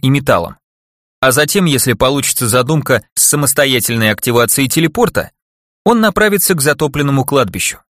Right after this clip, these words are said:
Вот и хорошо, планы на день составлены, утро тоже прошло не зря.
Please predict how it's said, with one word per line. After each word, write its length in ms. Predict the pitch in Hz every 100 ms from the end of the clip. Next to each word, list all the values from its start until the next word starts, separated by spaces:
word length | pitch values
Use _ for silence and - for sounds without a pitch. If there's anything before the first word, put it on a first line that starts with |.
| _ _ _ _ 110
Вот 220 | 156 208
и 40 |
хорошо, 420 | - 139 120 -
планы 360 | - 143 175 165
на 120 | 147
день 200 | 127 139
составлены, 760 | 123 123 - 190 180 175 151 -
утро 240 | - 208 202
тоже 340 | - 185 175
прошло 400 | - 127 - 127
не 140 | 117 104
зря. 340 | 95 90